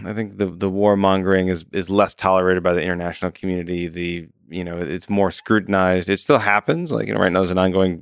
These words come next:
war between Russia and Ukraine, and you've spoken a lot about it. And it's, you know, uh,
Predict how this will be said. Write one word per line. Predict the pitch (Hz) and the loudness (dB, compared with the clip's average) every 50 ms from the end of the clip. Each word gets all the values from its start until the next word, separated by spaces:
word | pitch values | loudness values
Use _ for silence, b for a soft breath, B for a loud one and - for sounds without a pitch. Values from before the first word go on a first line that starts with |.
| 92 | -2
war | 92 92 92 | 0 0 0
between | 87 - - 92 92 90 90 82 64 - | 0 -2 -2 0 0 0 0 -4 -6 -4
Russia | 92 92 92 90 - - | -2 0 0 0 0 -2
and | 92 92 | -2 -2
Ukraine, | 90 87 - 92 92 92 92 | -4 -4 -2 0 0 2 2
and | 92 90 92 | 0 0 0
you've | 92 90 | -2 -4
spoken | - - 92 85 - 90 90 85 - | -2 -2 -2 -2 -2 -4 -6 -6 -6
a | 85 87 | -6 -4
lot | 90 90 87 | -2 -2 -2
about | 85 90 87 90 | -2 -2 0 0
it. | 95 | 0
And | - - | 0 -2
it's, | 87 82 - - B B B B B B B B B B | -4 -6 -6 -14 B B B B B B B B B B
you | - 101 | 0 2
know, | 92 92 90 92 95 90 76 - | 4 4 4 4 2 0 -2 -2
uh, | - 95 95 92 90 87 87 82 78 - | 0 2 4 4 4 4 4 2 0 -2